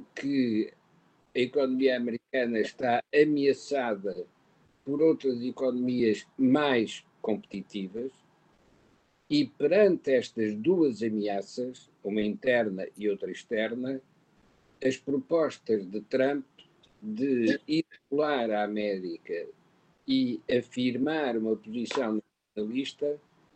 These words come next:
conduziram ao absurdo de a América ser mais pequena agora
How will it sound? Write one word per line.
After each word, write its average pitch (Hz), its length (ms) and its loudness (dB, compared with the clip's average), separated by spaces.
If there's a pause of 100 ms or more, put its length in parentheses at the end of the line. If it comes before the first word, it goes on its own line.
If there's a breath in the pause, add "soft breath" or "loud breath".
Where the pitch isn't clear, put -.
(200)
conduziram 143 880 2
ao 113 240 2
absurdo 151 960 -2
de 123 640 -2 (160)
a 120 200 0
América 120 640 2
ser 117 300 -2
mais 139 360 -2
pequena 123 500 0
agora 117 520 -2